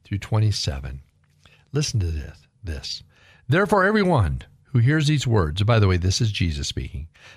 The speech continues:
"Therefore, everyone who hears these words of mine and puts them into practice is like a wise man who built his house on the rock. The rain came down, the streams rose, and the winds blew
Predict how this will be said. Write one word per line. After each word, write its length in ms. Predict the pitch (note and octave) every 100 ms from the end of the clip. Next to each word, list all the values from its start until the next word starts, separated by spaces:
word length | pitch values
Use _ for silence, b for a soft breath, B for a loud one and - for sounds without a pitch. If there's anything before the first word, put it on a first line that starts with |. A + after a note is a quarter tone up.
| -
"Therefore, 340 | C#3 C#3 C#3
everyone 380 | C#3+ F#3 D3 D3
who 80 | A#2+
hears 340 | A2 D3+ D3+
these 220 | C#3+ D3+ A2+
words 320 | A2 B2 B2+
of 100 | B2
mine 440 | F2+ C2+ D#2 F2+ B B B
and 160 | B2 -
puts 200 | F3 F3
them 140 | E3+
into 140 | F#3
practice 480 | D3 A#2+ A2+ C3 C3
is 160 | C#3+ B2
like 180 | E3+ G3
a 60 |
wise 400 | F3+ A3+ A#3 E3+
man 380 | A2+ E2 F#2+ C#3+ B B _
who 140 | D#3+
built 240 | D3 D#3+
his 160 | F#3 -
house 320 | C3+ A2+ C3
on 100 | C#3+
the 100 | D3
rock. 440 | F#3+ A3+ G#2+ - - b b b b
The 100 | B2+
rain 260 | C#3+ F3 F#3
came 300 | F3+ F3+ D#3+
down, 380 | C3+ D3+ F#3 F3+
the 100 | E3+
streams 480 | - D#3 F#3 C3+
rose, 480 | G#2+ B2+ D#3+ F3+ F3
and 100 | E3+
the 60 | F3
winds 280 | D#3 F#3 C3
blew 680 | A2 B2 C#3+ E3 E3+ E3